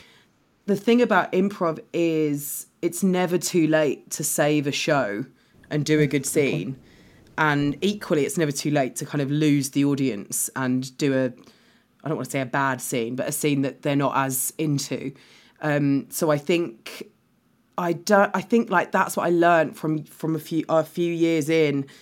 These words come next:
Speaker 1: of just being like, "Actually, if this is going badly, we can just come in and start a new scene and it can be
Speaker 2: Yeah.
Speaker 1: going well within a matter of seconds."
Speaker 2: That's a good point.
Speaker 1: Like, even if you lose their trust, you can get it back as long as you look like you're having a good time. Um, so,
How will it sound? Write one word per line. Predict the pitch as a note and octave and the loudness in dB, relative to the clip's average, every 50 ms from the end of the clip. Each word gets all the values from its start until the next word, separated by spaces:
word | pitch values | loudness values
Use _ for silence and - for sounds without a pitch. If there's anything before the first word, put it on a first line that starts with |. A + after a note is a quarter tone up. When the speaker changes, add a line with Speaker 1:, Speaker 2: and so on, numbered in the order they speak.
| - - - - - _ - | -20 -20 -20 -20 -20 _ -12
Speaker 1:
of | - | -8
just | D3+ C#3+ - | -8 -6 -4
being | - D#3+ D#3 D3+ | 0 0 2 4
like, | C#3+ C#3+ - - | 2 2 4 2
"Actually, | E3 - - - - E3 D#3 D3+ D3+ C#3+ | 2 2 2 -2 -2 0 2 2 2 2
if | C3+ - D3 - | 0 -2 -6 -8
this | - E3 C#3 - | -8 -8 -8 -6
is | - | -2
going | - D#3 D3+ D3+ C#3 | 0 0 0 2 2
badly, | D3+ C#3+ D3 C#3+ C#3+ C3+ B2 B2 B2+ B2+ C#3+ C#3 - - - - - _ - | 2 2 2 2 0 -2 -2 -2 0 -2 -4 -6 -8 -20 -20 -20 -20 _ -6
we | E3 D3+ | -6 -4
can | - D#3+ D3+ | -2 -2 -2
just | D3+ D3 - | -2 -4 -6
come | - - F3 E3+ E3+ | -6 -2 -2 0 0
in | E3 E3 | 0 0
and | D#3+ | -2
start | D3 - E3+ D3+ - | -2 0 0 0 2
a | D#3 | 2
new | D#3 D3+ D3+ | 2 2 0
scene | D3 - - D#3+ E3 E3+ E3 | 0 0 0 0 2 2 2
and | D#3 D3 | 0 -2
it | - - | -2 -4
can | - D#3 | -6 -4
be | C#3+ | -4
Speaker 2:
Yeah. | C3+ - - D3+ | -2 4 4 4
Speaker 1:
going | D3 D3+ D3+ D3 | 6 4 2 0
well | D3+ D3 D3 D3+ D3+ | 2 2 4 4 2
within | D3 D3 C#3+ C#3+ | 2 0 -2 0
a | C#3+ | 0
matter | C#3 C#3 C#3 - - C3 | 0 0 0 0 -2 -6
of | B2+ - | -6 -6
seconds." | - - - C#3 - - - - - - | -6 -4 -4 -6 -6 -8 -10 -8 -8 -6
Speaker 2:
That's | F3+ - G#3+ | 0 4 4
a | |
good | F3 - | 4 6
point. | E3+ G#3 G#3+ C#3+ - | 6 4 4 4 0
Speaker 1:
Like, | - - - - - - - - - - - - - | -8 -16 -20 -20 -20 -20 -20 -20 -20 -20 -14 -6 -2
even | F3 F#3 F3+ G3 | 0 0 2 0
if | F#3 - - | -2 -2 -4
you | F3 D#3+ | -4 0
lose | D#3+ E3+ E3 D#3+ D3+ | 2 4 4 4 2
their | - D3+ D3 | 0 -2 -2
trust, | D3 - F3+ D#3+ C#3+ - - - | -2 0 0 0 0 -2 -6 -8
you | D#3+ D3+ | -10 -10
can | - - - - F#3 F3 E3 E3 E3 D#3+ | -10 -8 -4 -2 0 0 0 0 0 0
get | D#3 D3+ C#3+ | 0 0 0
it | C3+ - - | 0 -2 0
back | D#3 D3 C3+ G#3 - - - - | 2 4 4 4 2 -2 -6 -8
as | E3 D3 | -6 -2
long | D#3+ D#3+ E3 | -2 -2 -2
as | D#3 - D#3+ | -2 -2 -2
you | D3+ | -2
look | D3+ E3 D#3 - - | -2 -2 -2 -2 -2
like | - C#3+ B2+ G2+ | -2 -2 -2 -2
you're | C#3+ | -2
having | C#3 C3 C#3+ C#3 C3 | -4 -4 -4 -4 -4
a | |
good | - D3 C3+ - | -6 -6 -8 -8
time. | - - D3 C#3+ C3+ F2+ C#2+ F2 B2 - _ - - - - - - - - - - - | -8 -8 -6 -6 -6 -6 -8 -10 -12 -14 _ -20 -20 -20 -20 -20 -20 -20 -20 -12 -4 -2
Um, | D3+ D3+ D3 C#3+ C#3+ C#3+ C#3+ C#3 - - _ _ _ _ _ _ _ _ _ | 0 2 2 2 2 2 2 0 -2 -6 _ _ _ _ _ _ _ _ _
so, | - - - G3 E3+ E3 E3 E3+ E3+ | -12 -4 0 2 4 6 6 4 4